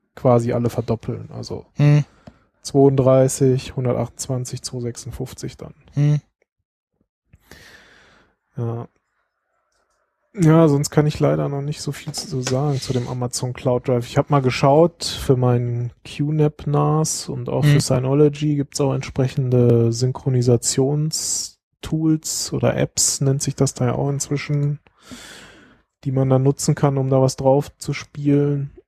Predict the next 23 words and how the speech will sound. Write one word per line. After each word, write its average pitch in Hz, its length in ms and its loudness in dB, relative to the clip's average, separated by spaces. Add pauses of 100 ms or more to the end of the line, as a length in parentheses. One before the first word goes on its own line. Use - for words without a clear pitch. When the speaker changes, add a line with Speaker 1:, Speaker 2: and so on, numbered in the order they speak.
(560)
Speaker 1:
Aber 151 300 2
wie 139 100 4
gesagt, 139 360 2
so 120 140 2
mit 123 220 -4
Verschlüsselung 147 600 -4
und 139 100 -4
so, 139 140 4
da 131 180 8
muss 131 200 0
ich 131 60 6
erstmal 131 300 2
nochmal 123 320 -2
nachlesen, 120 640 2
Speaker 2:
Mhm. 117 40 -4
Speaker 1:
wie 120 80 0
das 117 200 2
dann 113 360 -2
bei 113 120 0
Amazon 117 580 -6
alles 123 260 -6
so - 100 -6
ist. - 580 -2